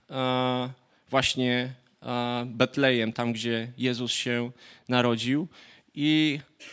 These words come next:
to też będzie miało znaczenie, bo tak naprawdę centrum życia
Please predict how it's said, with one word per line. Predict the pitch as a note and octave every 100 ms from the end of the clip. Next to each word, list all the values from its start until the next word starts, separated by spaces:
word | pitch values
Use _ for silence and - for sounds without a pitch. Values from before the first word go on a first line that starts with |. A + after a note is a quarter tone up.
| - - -
to | -
też | G3+ F3+
będzie | F#3 E3+
miało | F#3 F3+ E3
znaczenie, | E3+ F3 A3 G3+ E3
bo | C#3+ D#3 D#3 D#3 D3+ E3
tak | - D3
naprawdę | D#3 D#3+ D#3 D#3+
centrum | - F3 F#3 E3+
życia | D3 F3 - D#3+ D#3+ E3